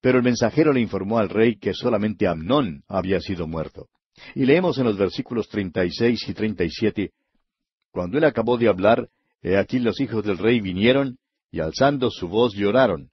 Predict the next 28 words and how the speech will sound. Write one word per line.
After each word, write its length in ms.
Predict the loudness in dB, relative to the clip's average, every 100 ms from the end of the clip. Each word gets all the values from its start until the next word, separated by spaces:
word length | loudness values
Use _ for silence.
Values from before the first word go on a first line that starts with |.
| _ _ _ _ _
Y 120 | -4
también 320 | 0 2 2
el 100 | 2
mismo 360 | 2 -2 0 0
rey 420 | 2 0 0 -6 _
y 140 | -10
todos 400 | -2 0 2 0
sus 160 | -6 -8
siervos 500 | 0 2 2 -4 -6 _ _
lloraron 720 | -6 -2 2 4 4 2 -4 -10 _ -6
con 220 | -4 -4
muy 240 | -2 -2
grandes 500 | 0 2 2 0 -2
lamentos." 640 | -2 -4 -6 -8 -16 -18 _ _ _ _ _ _ _ _ _ -4
Mas 240 | 0 4
Absalón 600 | 4 4 4 4 2 -2 -8 -2
huyó 440 | 0 2 2 2
y 80 | 0
se 180 | -2 -2
fue 220 | 2 2
a 80 | 4
Talmai, 640 | 2 2 2 4 2 -2 _ _
hijo 340 | -4 -4 -4 -2
de 140 | 0
Amiud, 400 | -2 -2 -2 -4 -8 _ -8
rey 340 | 0 4 4
de 120 | 2
Gesur. 460 | -2 -4 -4 -6